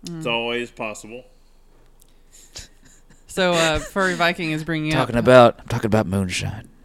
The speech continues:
Speaker 1: That, uh, that Isla Rye, though.
Speaker 2: We'll get there.
Speaker 1: Yeah.
Speaker 3: We're working our way.
Speaker 2: So, okay, uh, Cincinnati Tap Room, I was down there, got my picture, first in line, free beer.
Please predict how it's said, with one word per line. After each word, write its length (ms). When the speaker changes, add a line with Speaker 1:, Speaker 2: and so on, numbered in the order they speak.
Speaker 1:
That, 200
uh, 260
that 260
Isla 400
Rye, 300
though. 340
Speaker 2:
We'll 160
get 240
there. 240
Speaker 1:
Yeah. 420
Speaker 3:
We're 200
working 280
our 140
way. 280
Speaker 2:
So, 460
okay, 340
uh, 380
Cincinnati 460
Tap 300
Room, 400
I 140
was 140
down 260
there, 220
got 140
my 100
picture, 440
first 300
in 120
line, 440
free 160
beer. 380